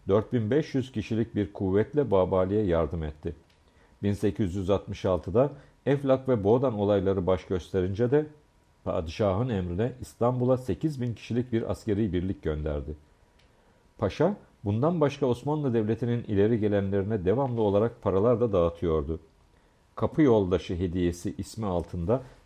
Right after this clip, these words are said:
ceplere indirilen bu paraların nereden geldiğini ve Mısır'ı nereye götürmekte olduğunu kimse anlamak istemiyordu. Bu hediyelere karşı hediye ile mukabele etmek mümkün değildi.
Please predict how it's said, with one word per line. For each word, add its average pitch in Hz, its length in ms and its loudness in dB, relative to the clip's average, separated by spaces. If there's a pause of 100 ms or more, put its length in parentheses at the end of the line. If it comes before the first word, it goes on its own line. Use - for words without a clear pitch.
ceplere 104 500 0
indirilen 98 520 0
bu 151 140 -2
paraların 95 560 0
nereden 104 400 0
geldiğini 104 560 0 (360)
ve 117 180 0
Mısır'ı 120 500 -2
nereye 135 280 2
götürmekte 107 560 -2
olduğunu 107 460 0 (100)
kimse 160 320 -4
anlamak 101 500 -4
istemiyordu. 78 680 -4 (960)
Bu 180 160 0
hediyelere 135 580 4
karşı 113 400 2
hediye 113 380 0
ile 131 220 0
mukabele 113 560 0
etmek 123 380 -4
mümkün 104 380 -4
değildi. 92 460 -2